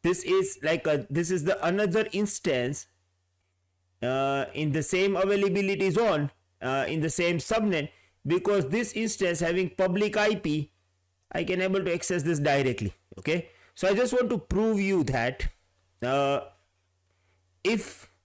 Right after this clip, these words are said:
right now my both the subnets are connected with the internet, because I too don't have public I P, I cannot connect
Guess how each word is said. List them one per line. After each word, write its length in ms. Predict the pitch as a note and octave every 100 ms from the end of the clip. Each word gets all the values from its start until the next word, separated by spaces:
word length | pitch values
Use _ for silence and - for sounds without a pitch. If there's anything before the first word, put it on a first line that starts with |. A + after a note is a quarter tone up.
| _ _ _ -
right 300 | C#3 G3 G3+
now 340 | F#3+ D#3+ F#3
my 340 | - C#3 D3+ D#3+
both 440 | A#2 D3+ G#3+ E3+
the 80 | G#3
subnets 760 | G3+ G3+ F#3 F#3 D3 D3 - - -
are 500 | C#3 D3 D3 D3 D3 - _ _ _ _ _ _ _ _ _ -
connected 540 | D#3+ F3 - G#3 F#3
with 180 | G3 D3+
the 180 | G3 -
internet, 560 | E3+ F3+ F#3+ A#3 A#3 - - _ _ _ _ _ - A#2+ _ - C3+
because 500 | F#3+ F#3+ C4 B3+ -
I 180 | E3+ G3
too 540 | G3 G3+ G3+ C3+ D3 - _ _ _ _ _ _
don't 220 | D3+ G3 G3
have 220 | G3 D#3
public 340 | G#3+ A3+ A3+
I 140 | F3 D#3+
P, 180 | E3
I 80 | D#3+
cannot 380 | D#3 D#3+ D#3 -
connect 500 | C3+ B2 A#2+ _